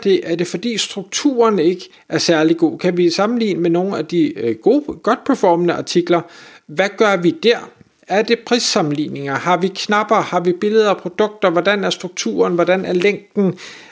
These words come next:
Øh, er vi ikke gode nok til at overbevise folk om, at de skal klikke på den her knap? Hvad er det, vi kan gøre? Kan vi gøre noget for at få mere ud af den trafik,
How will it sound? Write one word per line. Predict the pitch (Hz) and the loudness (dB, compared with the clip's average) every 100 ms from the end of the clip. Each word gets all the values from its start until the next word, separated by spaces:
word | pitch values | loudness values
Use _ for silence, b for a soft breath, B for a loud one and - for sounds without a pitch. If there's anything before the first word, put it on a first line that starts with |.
| - | -2
Øh, | 180 170 - - | 2 2 2 -2
er | 175 | 0
vi | 180 | 0
ikke | 220 | 2
gode | 220 208 214 | 4 4 4
nok | 202 196 | 0 0
til | 202 | 0
at | |
overbevise | 139 185 208 202 175 151 | 2 2 2 0 -2 -6
folk | 156 202 180 | -2 0 2
om, | 180 170 | 0 -2
at | 156 | -4
de | 165 | -8
skal | - | -8
klikke | 151 185 180 | -4 -2 -2
på | |
den | 180 175 | -2 0
her | 175 | -2
knap? | 170 170 156 | 0 -2 0
Hvad | 202 180 | 0 2
er | |
det, | 214 | 0
vi | 202 | -2
kan | 226 - | -4 2
gøre? | 156 165 | 2 2
Kan | 190 180 | -2 -6
vi | |
gøre | 175 175 175 202 | -2 2 2 2
noget | 180 147 156 180 180 B B | 4 6 6 4 0 B B
for | - - 180 - | -8 -2 0 0
at | 165 | -4
få | - | -2
mere | 156 151 175 160 | 0 2 2 4
ud | 165 | 2
af | |
den | 156 147 | 4 0
trafik, | - 156 - 165 | -2 -2 0 0